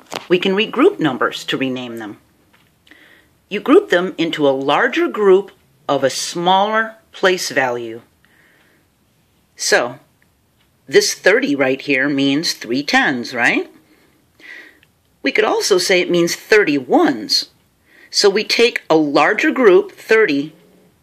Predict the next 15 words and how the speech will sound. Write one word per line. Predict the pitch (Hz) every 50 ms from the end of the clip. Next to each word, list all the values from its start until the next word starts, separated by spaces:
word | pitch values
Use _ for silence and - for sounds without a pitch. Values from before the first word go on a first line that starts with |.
| _ _ _ _ _ _ _ _
and | - 156 143 -
put | - 226 226
it | 220 185 -
into | - 190 185 - 160
the | 131 151 147 143 143 -
smaller | _ - - - - 226 254 302 240 160
place | - - 147 135 135 -
value | - 151 147 147 147 143 147 - -
of | - 139 123
ones | 156 180 262 285 202 127 113 107 - - - _
instead | - 151 147 - - - 180 170
of | 156 139 123
just | - - 143 139 - - -
three | - 127 123 113
tens. | - - - 185 165 127 - - - - -